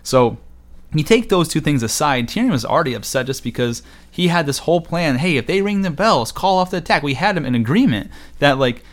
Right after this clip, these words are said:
once they surrender, we'll stop. And, like, you didn't. Like, you, like, like, you turned into everything that I despise as a person. Like,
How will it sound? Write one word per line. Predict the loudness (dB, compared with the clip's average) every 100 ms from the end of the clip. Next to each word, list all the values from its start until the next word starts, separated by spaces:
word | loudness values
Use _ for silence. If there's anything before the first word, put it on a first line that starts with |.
| -20 -20 -20 -14 -2
once | 2 2 4
they | 2
surrender, | 2 2 4 2 4 2 2 -4 -20 -10
we'll | 0 4 4
stop. | 4 2 0 0
And, | 0 2
like, | 2 0
you | 0 0 0
didn't. | 2 4 4 2 -2 -8
Like, | -2 0
you, | 0 0 -2 -2
like, | 0
like, | 0 0 -2
you | -4
turned | -4 -2 0 0
into | 0 -2 -4
everything | -2 -2 -2 -4 -2
that | -2
I | -2 -4
despise | -4 -6 0 0 2
as | 0 -2
a |
person. | -2 -2 -2 -2 -2
Like, | -2